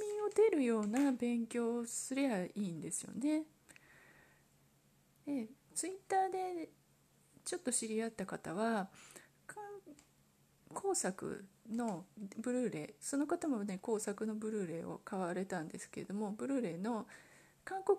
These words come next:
語の字幕を表示させて写経してるって言ってたんですね。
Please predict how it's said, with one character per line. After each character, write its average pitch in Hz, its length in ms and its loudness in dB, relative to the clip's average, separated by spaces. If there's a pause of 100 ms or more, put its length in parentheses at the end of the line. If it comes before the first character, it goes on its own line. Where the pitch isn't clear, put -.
語 359 120 0
の 359 140 -2
字 262 140 2
幕 294 300 2
を 311 40 2
表 302 320 0
示 294 180 0
さ 320 120 2
せ 311 160 -2
て 302 280 2
写 254 220 0
経 311 300 0
し - 160 0
て 349 100 4
る 233 100 4
っ 180 40 2
て - 160 -6
言 160 140 0
っ 170 40 -4
て - 160 -4
た 165 140 -4
ん - 80 -6
で 165 80 -6
す - 140 -4
ね。 226 220 -2